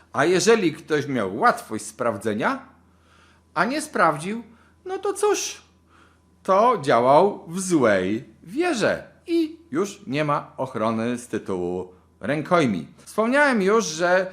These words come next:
rękojmie wyłącza wzmianka o wniosku. Na przykład ktoś wnioskuje o wpis nowego właściciela lub jakiś inny wniosek, ale też wyłączają skarga na orzeczenie referendarza, wzmianka o apelacji, o kasacji.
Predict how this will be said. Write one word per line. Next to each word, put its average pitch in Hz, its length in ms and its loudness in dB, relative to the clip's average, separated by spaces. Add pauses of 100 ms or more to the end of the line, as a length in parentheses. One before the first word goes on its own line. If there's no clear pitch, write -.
(140)
rękojmie 196 580 0
wyłącza 175 420 0
wzmianka 160 680 0
o 156 80 0
wniosku. 143 440 0
Na 98 100 -4
przykład 139 320 -2
ktoś 147 280 -4
wnioskuje 135 420 -4
o - 20 -4
wpis 135 260 -10
nowego 127 300 -2
właściciela 147 440 -2
lub 302 160 -4
jakiś 240 340 -6
inny 196 320 0
wniosek, 113 460 -4
ale 254 240 0
też 147 320 -4 (240)
wyłączają 123 840 0 (160)
skarga 139 540 0
na 160 120 2
orzeczenie 170 580 -2
referendarza, 165 960 0 (440)
wzmianka 160 540 0
o 107 140 4
apelacji, 214 760 0
o - 100 -2
kasacji. 190 720 -2